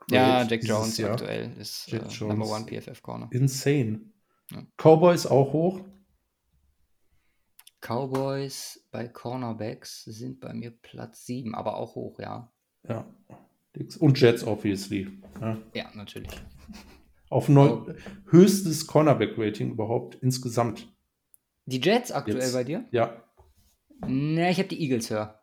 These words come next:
Speaker 1: Die haben bei mir einen Sprung von sieben neun auf neun eins gemacht.
Speaker 2: Die Eagles. Ja, die Jets sind bei mir bei neun zwei und die Eagles hab ich auf acht sieben. Okay. Das ist in der Range. Das einzige Neuner-Rating,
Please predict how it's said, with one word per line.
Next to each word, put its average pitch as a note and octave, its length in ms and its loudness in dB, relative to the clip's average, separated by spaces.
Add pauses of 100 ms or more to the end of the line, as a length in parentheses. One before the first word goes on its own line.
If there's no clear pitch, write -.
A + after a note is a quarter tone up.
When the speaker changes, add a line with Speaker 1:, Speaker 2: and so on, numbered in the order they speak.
Speaker 1:
Die A#2+ 160 2
haben C#3+ 200 0
bei C3 100 0
mir C3+ 140 -2
einen C3 80 -4
Sprung C3+ 360 -6
von B2 640 -2
sieben A#2 280 -4
neun A#2+ 200 -4
auf A#2 160 -8
neun A2+ 340 0
eins G2+ 280 -8
gemacht. - 340 -16 (1500)
Speaker 2:
Die D#3+ 240 -20
Eagles. C3 1040 -8 (800)
Ja, C3 120 4
die C3 180 2
Jets D3+ 280 0
sind C#3 140 -2
bei C#3 100 4
mir C#3 180 0
bei C#3 140 2
neun B2+ 520 0
zwei D3+ 500 -2
und C#3+ 240 -2
die C3 280 -6
Eagles D3 460 -4
hab C#3 160 -2
ich D3 380 -4
auf B2+ 360 -2
acht - 300 -8
sieben. B2+ 540 -2
Okay. - 380 -12 (640)
Das - 200 -16
ist - 20 -12
in A#2+ 140 -4
der A#2 140 2
Range. C3+ 400 6 (1080)
Das A2 140 -4
einzige D#3 380 4
Neuner-Rating, A2+ 840 2